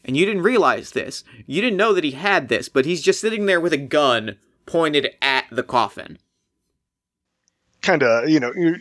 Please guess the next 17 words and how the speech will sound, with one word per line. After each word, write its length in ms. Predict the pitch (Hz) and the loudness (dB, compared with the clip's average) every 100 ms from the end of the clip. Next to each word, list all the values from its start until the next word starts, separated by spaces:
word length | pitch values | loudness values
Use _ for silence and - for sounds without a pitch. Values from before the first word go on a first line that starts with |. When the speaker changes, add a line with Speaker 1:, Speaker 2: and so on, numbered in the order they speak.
| - | -6
Speaker 2:
ra-, 240 | 208 175 175 | 0 2 2
raise 280 | 170 170 165 | 0 0 0
an 100 | 160 | -2
eyebrow 640 | 147 156 160 160 156 156 | 0 0 0 2 0 2
at 180 | 151 151 | 2 2
him 220 | 151 160 156 | 0 -2 -2
and, 360 | 143 139 135 135 | -2 0 0 0
uh, 380 | 127 123 127 120 - _ _ _ _ _ _ _ _ _ _ _ - - 302 | 0 0 -2 -4 -16 _ _ _ _ _ _ _ _ _ _ _ -12 -10 -8
walk 320 | 165 170 165 | 0 0 2
in 80 | 175 | 2
the 60 | 151 | 2
perimeter, 500 | - 147 143 139 135 | 2 0 2 4 4
making 260 | 139 135 | 2 2
sure, 260 | 139 147 139 | 2 2 2
you 80 | 127 | 2
know, 160 | 127 | 0
that, 200 | 123 120 | 0 -2